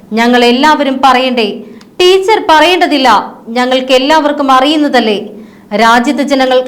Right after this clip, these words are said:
കണ്ടതല്ലേ എന്നുമൊക്കെയായിരുന്നു എം വി ഗോവിന്ദന്റെ വാദങ്ങൾ.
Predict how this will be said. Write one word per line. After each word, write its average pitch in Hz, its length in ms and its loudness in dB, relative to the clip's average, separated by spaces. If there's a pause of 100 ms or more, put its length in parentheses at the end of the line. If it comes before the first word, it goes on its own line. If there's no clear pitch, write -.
(140)
കണ്ടതല്ലേ 285 640 2 (220)
എന്നുമൊക്കെയായിരുന്നു 254 800 0 (340)
എം 262 80 0 (120)
വി 294 100 2 (140)
ഗോവിന്ദന്റെ 240 520 2
വാദങ്ങൾ. 202 320 -2